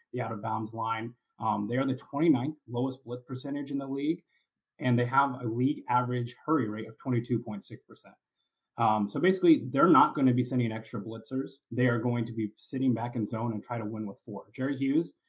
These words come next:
is a guy that some Chiefs fans had circled to possibly come to Kansas City at the trade deadline. He's actually having a pretty good season.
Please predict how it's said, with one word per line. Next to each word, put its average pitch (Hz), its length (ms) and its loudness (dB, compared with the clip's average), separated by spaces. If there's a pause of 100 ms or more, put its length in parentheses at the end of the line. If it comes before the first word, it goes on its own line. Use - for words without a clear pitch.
(200)
is 117 100 -8
a 127 60 -2
guy 117 200 2
that 110 340 -4
some 127 180 -2
Chiefs 127 220 -2
fans 120 280 -2
had 113 220 -10
circled 120 400 -6
to 113 100 -8
possibly 110 380 -2
come 117 140 -4
to 113 80 -6
Kansas 110 200 -8
City 113 240 -4
at 107 80 -10
the - 80 -20
trade 127 200 -6
deadline. 120 360 -6
He's 160 140 2
actually 147 240 -2
having 120 160 0
a 110 40 -4
pretty 123 180 -4
good 110 140 -4
season. 113 380 -2